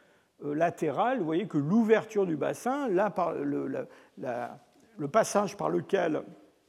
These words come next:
le crâne, euh, du nouveau-né va devoir passer, c'est une ouverture qui est, euh, orientée transversalement et qui ne ressemble pas à une ouverture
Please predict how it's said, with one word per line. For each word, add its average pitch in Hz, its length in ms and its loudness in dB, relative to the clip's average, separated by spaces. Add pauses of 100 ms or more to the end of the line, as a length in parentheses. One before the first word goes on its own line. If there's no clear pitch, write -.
(400)
le 147 180 -2
crâne, 185 420 0 (240)
euh, 143 340 -4
du 139 180 -6
nouveau-né 175 500 -2
va 139 160 -2
devoir 143 340 -2
passer, 202 440 0
c'est 190 360 0 (320)
une 160 140 -2
ouverture 175 640 0
qui 165 260 -2
est, 214 220 2 (760)
euh, - 180 -6
orientée 190 680 4
transversalement 190 1080 -2 (760)
et 175 260 0
qui - 180 -18
ne 151 60 -6
ressemble 156 360 -6
pas 185 140 -6
à 208 60 -6
une 185 100 -6
ouverture 156 560 -8